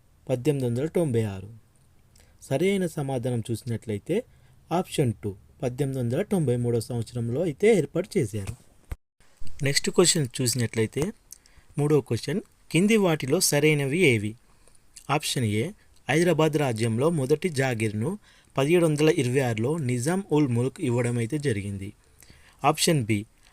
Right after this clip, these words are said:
హైదరాబాద్ రాజ్యంలో చివరి జాగీర్ను పద్దెనిమిది వందల ఎనభై తొమ్మిది మరియు పద్దెనిమిది వందల తొంభై మధ్య మీర్ మహబూబ్ అలీ ఖాన్ అయితే ఇవ్వడం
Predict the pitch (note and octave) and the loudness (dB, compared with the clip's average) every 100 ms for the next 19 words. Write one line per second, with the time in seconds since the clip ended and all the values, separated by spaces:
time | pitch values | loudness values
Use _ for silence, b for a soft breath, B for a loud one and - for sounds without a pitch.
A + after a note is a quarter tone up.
0 | b B2+ D#3+ G3 G#3 D#3+ D3+ B2 B2 A2+ | b 0 4 4 4 4 0 0 0 0
1 | A#2+ F3+ - D#3+ F3 F#3+ D#3 C#3 A2 A2 | -2 -4 -2 0 0 0 0 0 0 0
2 | A2 D#3+ A3 b b C#3 B2+ F#3 F#3+ F3+ | -2 -6 -10 b b -6 0 2 2 2
3 | D#3 D#3 C#3+ C3+ D#3 - C3 A2+ G#2 A2 | 4 4 2 0 -2 0 0 0 0 -2
4 | A2+ G#2 A#2 D#3+ C#3 C3+ E3 E3 D3+ A2 | -2 -2 -4 -2 -4 -2 -2 0 -2 -2
5 | B2+ A#2+ A2 D3+ - b b b C3 B2 | -2 0 0 -2 -8 b b b -2 2
6 | A#2 D3+ B2 D#3+ G3 F#3+ E3 E3 C#3+ - | 2 2 2 2 4 2 2 2 2 0
7 | C#3+ C3 B2 B2 A#2+ D#3+ A#2+ - F3 C#3 | 0 2 0 -2 -2 -2 -4 0 0 0
8 | A2+ C#3 | 0 0